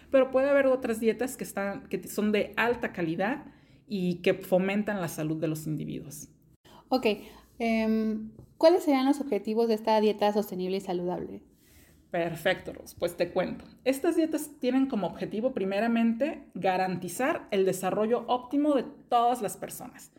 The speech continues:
Speaker 1: Es decir, lograr un bienestar físico, mental y social de todos los individuos durante todas las etapas de nuestra vida, es decir, desde las infancias, la adolescencia, la adultez y los adultos mayores.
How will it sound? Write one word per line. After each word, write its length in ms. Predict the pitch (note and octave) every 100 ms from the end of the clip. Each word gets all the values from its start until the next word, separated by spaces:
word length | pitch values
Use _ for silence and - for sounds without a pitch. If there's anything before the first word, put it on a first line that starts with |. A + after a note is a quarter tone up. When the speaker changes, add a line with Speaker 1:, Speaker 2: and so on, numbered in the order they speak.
| _ - - -
Speaker 1:
Es 140 | G3
decir, 320 | A3+ B3+ B3+
lograr 440 | G#3+ F#3+ G3+ A3 -
un 140 | A#3
bienestar 600 | A#3 A3+ F3 - G#3 G#3+
físico, 1160 | - - A#3+ A#3+ - A#3 - B3 B3 A#3+ - -
mental 680 | F#3 F3+ E3+ E3+ G#3+ A#3 - G#3+
y 80 |
social 640 | - E3 - A3 B3 D#4+ - - _ _ -
de 600 | F3+ F#3+ F3+ F3+ F3+ - - -
todos 260 | B3 C4
los 160 | A#3 G#3
individuos 540 | F#3 F#3 A3+ C4+ D4+ - G3+
durante 580 | G#3+ B3 C#4+ C#4+ D4
todas 540 | C#4+ - C#4 C4 C4+ C4+
las 120 | G#3+
etapas 380 | F3+ F3+ F3 G3
de 80 | G3+
nuestra 300 | F3+ - E3+
vida, 160 | F3
es 80 | E3+
decir, 240 | E3+ F3 E3
desde 180 | D#3+
las 180 | D#3 D#3
infancias, 720 | E3 D#3+ A#3+ C4 B3+ A#3+ A#3+
la 60 | G#3
adolescencia, 800 | E3 D#3 - A#3 A#3+ A#3+ A3+ A#3
la 100 | A3+
adultez 560 | G3+ G3 - G3+ G#3+ A3
y 60 |
los 180 | E3 E3
adultos 380 | D#3 D#3 D#3 F3
mayores. 500 | G3 B3+ C4+ B3+